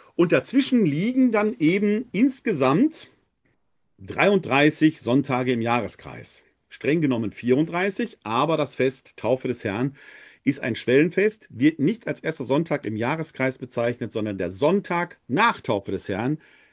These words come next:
weil Taufe des Herrn unter Umständen schon mal auf den Montag fallen kann, ist immer der sogenannte zweite Sonntag im Jahreskreis. Und die zählt man durch bis Aschermittwoch.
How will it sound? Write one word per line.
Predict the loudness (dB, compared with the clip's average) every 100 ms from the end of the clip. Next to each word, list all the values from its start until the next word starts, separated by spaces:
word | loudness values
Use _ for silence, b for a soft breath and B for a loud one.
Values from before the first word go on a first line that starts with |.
| b b -14
weil | -6
Taufe | -2 0 -2
des | -4
Herrn | -2 -2 -4
unter | -8 -6 -2
Umständen | -4 -2 -6
schon | -4 -8
mal | -8
auf | -8
den | 0
Montag | 2 2 0
fallen | -2 -2 -2
kann, | -2 -4 -6 b b b
ist | -10 -6
immer | 0 0
der | 0
sogenannte | 0 -2 -4 -6 -10
zweite | -6 4 4 4
Sonntag | -4 -4 -6 -10
im | -14
Jahreskreis. | -14 -16 -20 -20 -20 -18
Und | -16 -8
die | -2 -2
zählt | -2 2 4 4 2
man | -2 -2
durch | 0 4 4 4 0 _ B B B
bis | 0 0 0 -8 _ _ -8
Aschermittwoch. | -6 -2 -2 0 0 0 -4